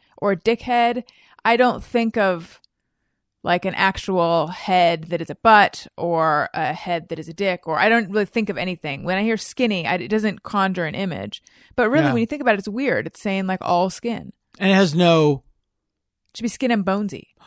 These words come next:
Speaker 2: Well, it's interesting with skinny is how that became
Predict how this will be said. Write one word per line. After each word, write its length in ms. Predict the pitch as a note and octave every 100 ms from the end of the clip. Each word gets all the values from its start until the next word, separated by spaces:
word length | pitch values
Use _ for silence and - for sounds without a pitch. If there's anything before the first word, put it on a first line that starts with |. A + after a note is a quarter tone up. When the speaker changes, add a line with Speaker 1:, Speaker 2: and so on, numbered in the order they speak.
| -
Speaker 2:
Well, 100 | G#3+
it's 120 | A3+ D4+
interesting 600 | F#4+ F#4+ F#3 D#3+ C3+ C3+
with 220 | E3 -
skinny 680 | - - E3+ D3+ B2 G#2 - _ _ _ -
is 180 | - G#2+
how 240 | D#3+ F3+
that 260 | E3 D#3 C#3
became 680 | C#3 C#3 D3+ C3 B2+ A2+